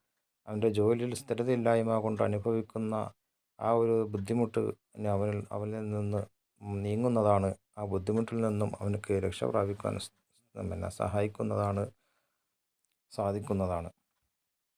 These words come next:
അത്രയേറെ മഹത്വമേറിയ ഒരു നാമമാണ്. അപ്പോൾ അവൻ ജോലിയിൽ സ്ഥിരത ലഭിക്കുവാൻ അത് കാരണമായി തീരും. അത്രയേറെ പുണ്യമേറിയ ശക്തിയുള്ള ഒരു നാമമാണ് യാ മലിക് യാ അല്ലാ എന്ന നാമം.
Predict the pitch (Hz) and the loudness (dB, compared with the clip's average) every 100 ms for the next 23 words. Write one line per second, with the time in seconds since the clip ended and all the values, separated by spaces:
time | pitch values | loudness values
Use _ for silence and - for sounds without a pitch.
0 | _ _ - 92 104 110 120 127 107 107 | _ _ -10 -2 2 4 6 4 2 0
1 | - 123 110 107 107 101 95 98 104 95 | 0 0 2 2 2 0 0 0 0 0
2 | 95 95 _ _ - 104 - 101 98 104 | -2 -6 _ _ -18 -14 -8 -6 -4 -4
3 | 104 107 107 113 120 117 104 - 110 131 | -4 0 0 2 0 -2 -4 -8 -4 -2
4 | 135 107 104 113 107 101 101 - 101 95 | 0 -2 -4 -2 -2 -2 -6 -10 -8 -4
5 | 98 98 113 104 101 - 101 95 - _ | -2 0 0 0 -2 -4 -6 -6 -8 _
6 | _ _ _ - 98 107 101 104 104 101 | _ _ _ -12 -4 0 2 2 0 0
7 | 101 104 104 110 104 110 117 123 - _ | -2 0 -2 0 0 0 0 -2 -4 _
8 | _ _ - 101 - 147 120 104 95 104 | _ _ -12 -12 -8 -4 -2 0 -2 -4
9 | 104 101 98 98 107 113 104 101 95 - | -4 -2 0 0 2 2 2 0 0 -4
10 | 98 92 95 98 - 98 95 92 92 - | -4 -4 -4 -8 -10 -6 -4 -4 -4 -4
11 | 87 87 85 87 | -6 -10 -10 -14